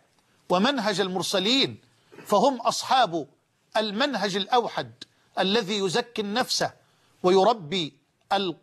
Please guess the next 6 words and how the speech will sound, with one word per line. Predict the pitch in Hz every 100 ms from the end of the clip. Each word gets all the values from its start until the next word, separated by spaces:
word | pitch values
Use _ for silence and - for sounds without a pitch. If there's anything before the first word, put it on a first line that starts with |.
| -
النفس | 208 202 269 - 170 - _ _ _
ويطهر | 190 202 - 294 196 214
القلوب | 202 - 202 254 175 120 - _ _ _
من | 180 196
الأدران | 226 233 196 220 262 160 117 _ _ _ _
والأمراض | 170 196 202 208 196 262 196